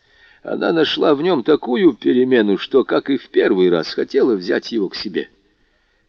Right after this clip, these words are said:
Господин Моррель был того же мнения и хотел перевести его силой, но старик так страшно кричал, что они испугались.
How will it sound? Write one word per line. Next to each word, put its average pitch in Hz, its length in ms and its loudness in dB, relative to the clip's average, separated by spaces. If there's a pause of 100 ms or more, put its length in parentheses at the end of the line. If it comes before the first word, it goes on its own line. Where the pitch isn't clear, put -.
(140)
Господин 110 580 0
Моррель 104 440 4
был 101 180 4
того 113 320 4
же 101 160 4
мнения 101 520 2
и - 20 0
хотел 107 360 4
перевести - 480 2
его 123 200 8
силой, 127 560 6
но 104 360 4
старик 113 540 4
так 127 320 0
страшно - 640 -4
кричал, 123 560 -2
что - 240 -6
они 117 260 -4
испугались. 113 760 -6